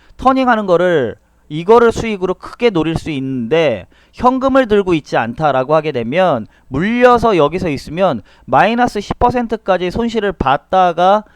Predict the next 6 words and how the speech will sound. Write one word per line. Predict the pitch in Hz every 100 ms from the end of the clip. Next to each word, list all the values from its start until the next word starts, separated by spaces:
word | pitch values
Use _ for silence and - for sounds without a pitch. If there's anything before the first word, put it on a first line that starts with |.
| _ -
오-, | 147
지수가 | 143 185 185 180
올라온다 | 143 180 196 185 170
그래도 | 151 147 170
제자리에서 | - 139 151 202 190 175 143 127 151 185 196 _ _ _ _ -
그냥, | 165 147 117